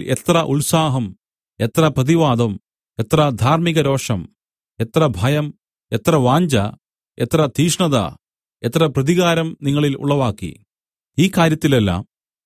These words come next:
നിങ്ങൾ കുറ്റമില്ലാത്തവർ എന്ന് എല്ലാവിധത്തിലും കാണിച്ചിരിക്കുന്നു. ഞാൻ നിങ്ങൾക്ക് എഴുതിയത് അന്യായം ചെയ്തവൻ നിമിത്തമോ അന്യായം അനുഭവിച്ചവൻ നിമിത്തമോ അല്ല, ഞങ്ങൾക്ക് വേണ്ടിയുള്ള നിങ്ങളുടെ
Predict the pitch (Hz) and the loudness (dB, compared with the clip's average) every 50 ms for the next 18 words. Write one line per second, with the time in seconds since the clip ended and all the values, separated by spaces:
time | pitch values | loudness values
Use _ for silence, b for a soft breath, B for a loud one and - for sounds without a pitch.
0 | _ - 104 135 160 165 160 - 151 - - 185 175 180 170 165 165 160 160 170 | _ -2 0 2 2 2 0 0 -2 0 0 2 2 2 2 2 0 0 2 2
1 | 160 160 143 - 131 147 143 147 143 135 113 95 - _ _ _ _ _ _ _ | 2 2 0 0 -2 -2 0 0 -2 -2 -2 -4 -8 _ _ _ _ _ _ _
2 | _ - 101 120 151 165 165 151 151 139 147 131 151 143 143 139 131 - 131 127 | _ -2 0 2 2 2 0 0 0 -2 -2 -2 -2 -4 -4 -4 -4 -4 -4 -2
3 | 131 127 - - 117 110 101 101 90 82 73 - - _ _ _ _ _ _ _ | -2 -4 -6 -6 -8 -8 -8 -8 -8 -10 -10 -14 -18 _ _ _ _ _ _ _
4 | _ _ _ _ _ _ - 107 117 143 170 170 165 165 165 156 - - 151 147 | _ _ _ _ _ _ -4 -2 0 0 0 0 -2 -2 -2 -2 -2 -2 -2 -2
5 | - 131 135 147 143 139 117 104 101 113 120 127 - _ _ _ _ _ _ _ | -2 -2 -4 -2 -2 -2 -2 -2 -2 -4 -6 -8 -12 _ _ _ _ _ _ _
6 | - 101 117 151 170 180 180 170 165 165 156 - 147 147 147 147 143 143 135 135 | -4 0 0 2 2 2 2 2 0 0 -2 -2 -2 0 0 0 0 0 -2 -2
7 | 139 131 - 123 107 90 80 - _ _ _ _ _ _ _ _ _ - 101 110 | -2 -2 -2 -2 -4 -4 -6 -8 _ _ _ _ _ _ _ _ _ -2 0 0
8 | 135 160 170 170 170 170 160 160 135 139 151 117 123 127 127 107 - 107 101 113 | 2 2 2 2 2 2 0 -2 -2 -2 -2 0 0 0 0 -2 -2 -2 -2 -4
9 | 131 - _ _ _ - 123 139 147 - - 135 135 135 143 - 120 104 92 87 | -4 -8 _ _ _ -2 0 0 0 0 0 0 0 0 -2 -2 -4 -4 -4 -4
10 | 90 107 151 156 _ _ _ _ _ _ _ _ _ - 117 123 143 170 175 165 | -6 -8 -10 -14 _ _ _ _ _ _ _ _ _ -6 -2 0 0 2 0 0
11 | - 180 170 170 165 156 151 151 151 139 135 131 123 127 135 143 147 147 139 135 | 0 0 0 2 2 2 2 2 2 2 2 2 0 0 0 0 0 0 2 0
12 | 127 | 0